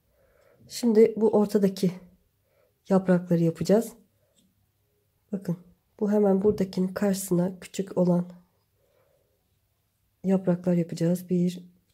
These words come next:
iki, üç. Şöyle bastıralım.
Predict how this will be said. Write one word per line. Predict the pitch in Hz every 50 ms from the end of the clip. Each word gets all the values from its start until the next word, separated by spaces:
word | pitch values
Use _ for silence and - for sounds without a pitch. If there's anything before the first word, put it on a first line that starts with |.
| _ _ _ _ _ _ _ _ _ _ -
iki, | 190 180 - - - 185 180 175 175 180 190 - - - - _ _ _ _ _ _ _ _ _ _ _ _ _ _ _ _ _ _ _ _ _ _ _ _ _ _ _ _ _ _ _ _ _ _ -
üç. | - 185 175 175 180 185 190 185 - - - - - _ _ _ _ _ _ _ _ _ _
Şöyle | _ - - 202 190 180 180
bastıralım. | 190 196 190 190 - - - 185 180 170 180 196 214 - -